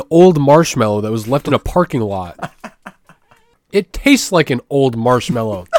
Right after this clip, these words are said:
Speaker 1: <laughs>
Speaker 2: For anyone who does not know what nougat is,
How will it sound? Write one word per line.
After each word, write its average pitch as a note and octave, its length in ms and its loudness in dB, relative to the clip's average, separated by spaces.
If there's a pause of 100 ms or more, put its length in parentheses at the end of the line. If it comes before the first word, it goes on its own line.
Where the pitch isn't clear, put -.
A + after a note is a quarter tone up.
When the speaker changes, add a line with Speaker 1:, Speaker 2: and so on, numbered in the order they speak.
(460)
Speaker 1:
<laughs> - 600 -14
Speaker 2:
For F3 140 -2
anyone A3 280 0
who G3+ 100 2
does D3+ 180 -2
not C#3 180 2
know D#3 80 0
what C#3 100 0
nougat A#2 460 -2
is, C#3+ 340 -2